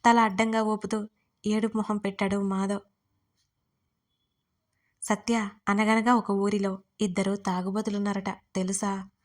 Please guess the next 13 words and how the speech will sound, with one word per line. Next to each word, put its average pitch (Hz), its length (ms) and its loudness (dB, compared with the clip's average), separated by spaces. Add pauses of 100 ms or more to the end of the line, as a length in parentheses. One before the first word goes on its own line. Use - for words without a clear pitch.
(300)
నీకు?" 254 300 4 (480)
అని 233 180 0 (120)
అవని 214 260 4
మాటలకి 208 460 -2 (440)
మాధవ్ 214 400 2 (120)
ఉలిక్కి 202 280 -2
పడితే 208 340 -2 (720)
రిషి 208 300 2
మౌనంగా 196 540 0 (340)
ఆమెనే 208 420 0
గమనిస్తూ 202 540 -4
వింటున్నాడు. 196 580 -4 (2750)
"అవని, 240 360 6